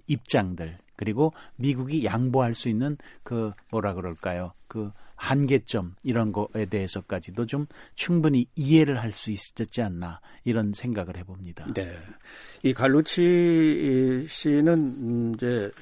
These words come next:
Speaker 2: 관직을 떠나긴 했지만 그래도 계속 지금까지 이 한반도 문제에 관심을 갖고 늘 대화를 해야 된다고, 어, 그렇게 주장을 해왔고요.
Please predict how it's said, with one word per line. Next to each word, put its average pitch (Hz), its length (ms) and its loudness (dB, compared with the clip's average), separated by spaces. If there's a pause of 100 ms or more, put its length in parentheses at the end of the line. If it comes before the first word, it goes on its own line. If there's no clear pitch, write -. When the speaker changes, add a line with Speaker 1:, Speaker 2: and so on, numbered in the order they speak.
(200)
Speaker 2:
관직을 139 340 4
떠나긴 165 420 6
했지만 123 560 -2
그래도 117 300 -8
계속 104 420 -12
지금까지 117 640 -4 (440)
이 - 80 -6
한반도 120 420 0
문제에 104 380 -4
관심을 104 360 -8
갖고 92 640 -12
늘 135 480 6 (520)
대화를 113 400 -6
해야 135 180 4
된다고, 107 760 -4
어, 92 200 -14
그렇게 - 260 -16
주장을 95 380 -8
해왔고요. 95 600 -12